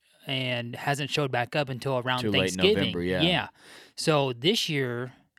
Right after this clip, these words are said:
Speaker 1: uh, we've, we've got cams in a different spot, and we've got him on cam in October.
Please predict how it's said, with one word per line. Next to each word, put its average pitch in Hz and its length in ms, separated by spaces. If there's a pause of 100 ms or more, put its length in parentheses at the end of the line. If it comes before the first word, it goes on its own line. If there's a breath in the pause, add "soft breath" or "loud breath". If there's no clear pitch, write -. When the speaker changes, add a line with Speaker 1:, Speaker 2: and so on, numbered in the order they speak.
Speaker 1:
uh, 117 400
we've, 131 380 (100)
we've 135 200
got 131 280
cams 147 380
in 139 80
a 131 60
different 135 280
spot, 135 540 (580 soft breath)
and 127 380
we've 120 220
got 139 260
him 123 260 (380)
on 135 220
cam 135 560 (180)
in 135 160
October. 113 640